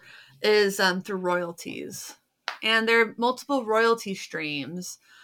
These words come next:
um, including mechanical royalties. So a mechanical royalty is every time, um, it used to be just, it used to be just mechanical meant every time,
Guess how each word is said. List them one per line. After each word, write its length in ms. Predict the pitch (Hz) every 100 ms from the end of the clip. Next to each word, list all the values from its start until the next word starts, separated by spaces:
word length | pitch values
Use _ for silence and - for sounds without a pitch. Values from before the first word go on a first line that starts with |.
| _ _
um, 480 | 196 190 180 170 180
including 640 | - 196 196 214 190 185
mechanical 640 | 180 190 - 247 262 262 233
royalties. 640 | 185 175 175 - 190 170 -
So 100 | 214
a 40 |
mechanical 560 | 208 208 277 339 349 269
royalty 540 | 233 226 226 247 214
is 140 | 185 185
every 280 | 202 220 254
time, 720 | - 220 214 196 185 180 185 - _ - _ _
um, 480 | 190 175 151 165 - -
it 80 | 214
used 220 | 240 -
to 80 | 233
be 140 | 220
just, 300 | 196 190 - _ -
it 100 | 208
used 200 | 226 214
to 60 | 214
be 100 | 196
just 200 | 190 - -
mechanical 600 | 196 208 196 190 190 185
meant 300 | 185 175 175
every 200 | 185 190
time, 560 | 190 196 185 180 175 180